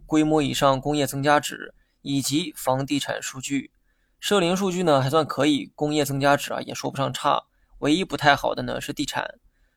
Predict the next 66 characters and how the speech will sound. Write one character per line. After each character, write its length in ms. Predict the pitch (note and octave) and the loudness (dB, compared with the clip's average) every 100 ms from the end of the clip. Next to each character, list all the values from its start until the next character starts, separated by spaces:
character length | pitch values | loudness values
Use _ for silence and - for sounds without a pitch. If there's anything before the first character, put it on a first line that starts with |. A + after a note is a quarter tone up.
| _ | _
不 120 | - | -4
过 140 | F3 G#3 | 2 2
引 260 | D3 C3 | 2 0
发 220 | B2+ E3+ E3+ | 2 4 4
下 300 | G3+ D3 C#3+ | 4 4 4
跌 100 | E3 | 2
的 80 | |
主 220 | C#3+ C#3 B2+ | 0 0 0
要 100 | B2+ | 0
原 240 | C3 D#3 | 2 2
因 240 | F3+ F3 - | 0 -4 -6
可 140 | B2+ | -2
能 160 | C3+ D3+ | 0 2
与 100 | C3 | 0
一 160 | D3 | -2
则 200 | C#3 B2+ | -2 0
外 200 | C3+ D3+ | 4 4
部 140 | C3+ C3+ | 4 -2
的 80 | |
小 180 | B2+ A#2+ | -6 -6
作 160 | B2 C3+ | -4 -2
文 140 | B2+ | -2
有 140 | C#3+ - | -2 -2
关。 200 | G#2+ - - _ _ _ _ _ | -4 -6 -12 _ _ _ _ _
那 60 | C3+ | -2
么 120 | C3+ | 0
这 120 | F#3+ | 2
方 160 | D3 C#3+ | 2 4
面 100 | C#3+ | 4
的 40 | |
内 140 | C#3 C3 | 2 2
容 120 | B2 | 0
啊， 140 | B2+ | -2
我 160 | B2+ B2+ | -2 -6
是 80 | C3 | -4
真 160 | C#3 | 0
的 60 | C#3 | 0
不 100 | - | -2
敢 180 | A#2 B2 | -8 -6
讲。 320 | B2+ - - _ _ _ | -6 -6 -10 _ _ _
最 180 | - D#3+ | -2 0
近 260 | D3+ E3 - | 2 0 -2
对 180 | - C#3+ | -2 0
于 200 | C#3 C3 | 2 2
舆 40 | |
论 120 | F3 | 2
的 80 | E3+ | 2
管 220 | C3+ A#2 | 0 -4
控 220 | B2+ D3+ C#3+ | -4 -4 -2
呢 100 | B2 | -4
比 100 | B2+ | -4
较 140 | A#2+ | -6
严， 340 | A#2+ F#2+ - - _ _ - | -6 -8 -10 -14 _ _ -4
与 200 | C#3 C#3+ | 0 2
政 240 | A3 F#3+ | 4 2
策 240 | C#3+ D3 C3 | 2 0 0
相 220 | D3 D#3 | 0 2
关 100 | D#3+ | 2
的 80 | E3 | 2
内 160 | F#3 | 0
容 180 | C3 F#2 | 0 -4
啊 120 | B2 | -6
尽 160 | - C3+ | -4 -2
量 120 | C3 | 0
少 220 | - B2 | -2 -4
讲， 300 | B2+ B2+ - | -2 -4 -4